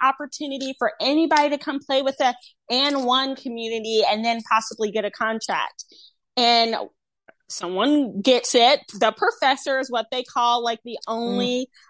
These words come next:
Speaker 1: uh, majority on the team, that young white boy. And then one of the black men who has been a part of the community for a while says,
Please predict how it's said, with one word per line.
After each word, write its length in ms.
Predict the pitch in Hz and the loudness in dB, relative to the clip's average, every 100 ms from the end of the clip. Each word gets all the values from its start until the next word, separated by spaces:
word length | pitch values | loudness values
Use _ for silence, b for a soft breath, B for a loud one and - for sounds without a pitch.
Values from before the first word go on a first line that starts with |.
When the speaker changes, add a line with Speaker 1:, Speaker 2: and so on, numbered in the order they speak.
| - | -2
Speaker 1:
uh, 100 | 226 | 0
majority 540 | 233 226 330 330 339 | 0 2 6 6 4
on 140 | 339 339 | 0 0
the 100 | 330 | -4
team, 540 | - 349 302 302 302 | -4 -2 -2 -2 -4
that 140 | 285 - | -6 -6
young 380 | 233 262 269 269 | 0 0 0 -2
white 220 | 254 240 | -2 -2
boy. 440 | - 247 247 240 240 247 b b _ | -2 2 2 2 -2 -10 b b _
And 180 | 254 302 | -6 -2
then 140 | 330 | -2
one 160 | 330 339 | 0 -2
of 120 | 349 | 0
the 460 | 330 302 277 262 - | 0 4 4 4 0
black 220 | 330 427 440 | 0 0 0
men 340 | 349 269 269 269 | -6 -8 -8 -10
who 380 | 262 262 247 240 247 | -8 -6 -2 -2 -2
has 180 | 262 | -4
been 140 | 214 269 | 0 0
a 60 | |
part 200 | 254 277 | 2 0
of 40 | 240 | 0
the 80 | 233 | -2
community 440 | 277 240 240 233 240 | -4 -4 -4 -4 0
for 100 | 233 | 0
a 60 | 214 | 4
while 260 | 240 262 | 6 4
says, 320 | 269 254 220 | 2 2 0